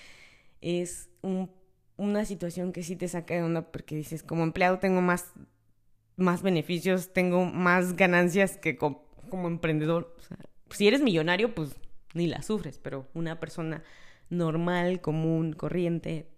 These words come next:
trabajando, chutándose las horas de trabajo, tratando de ahorrar un poquito de dinero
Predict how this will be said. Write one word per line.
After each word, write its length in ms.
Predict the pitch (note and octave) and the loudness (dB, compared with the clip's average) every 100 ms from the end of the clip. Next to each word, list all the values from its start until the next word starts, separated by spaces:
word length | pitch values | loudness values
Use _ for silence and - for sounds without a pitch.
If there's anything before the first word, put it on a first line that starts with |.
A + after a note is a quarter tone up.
| - | -14
trabajando, 840 | - D3+ D3 F3+ E3+ D#3+ D#3+ D#3+ - | -8 -6 -4 -4 -4 -4 -8 -12 -14
chutándose 720 | F3 C#3+ E3+ F3+ E3+ E3 E3 | -12 -4 0 0 0 -4 -4
las 200 | D#3+ E3 | -6 -6
horas 200 | D#3+ D#3+ | -8 -8
de 60 | D#3+ | -10
trabajo, 680 | - F3 E3+ - E3+ D#3 - | -4 -2 -2 -2 -4 -4 -10
tratando 480 | - - D#3 D3+ | -12 -8 -6 -6
de 80 | D3 | -8
ahorrar 280 | C#3+ D#3+ E3 | -6 -2 0
un 120 | E3+ | 0
poquito 280 | D#3 - E3 | -2 -6 -2
de 60 | D3+ | -2
dinero 340 | D3+ D#3+ D#3+ | -2 -4 -4